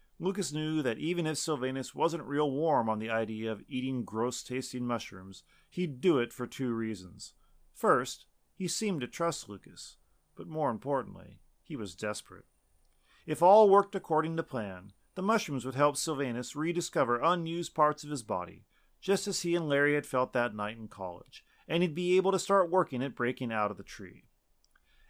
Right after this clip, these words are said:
As Lucas began to prepare breakfast, he felt good about this decision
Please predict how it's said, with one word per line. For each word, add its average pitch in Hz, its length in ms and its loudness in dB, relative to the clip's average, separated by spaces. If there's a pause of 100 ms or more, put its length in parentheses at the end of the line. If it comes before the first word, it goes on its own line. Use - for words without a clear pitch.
As 151 180 2
Lucas 233 300 6
began 170 420 0
to 165 40 0
prepare 147 380 0
breakfast, 110 560 -2 (180)
he 180 120 -2
felt 202 280 6
good 180 180 4
about 127 260 4
this 117 180 -10
decision 104 540 -10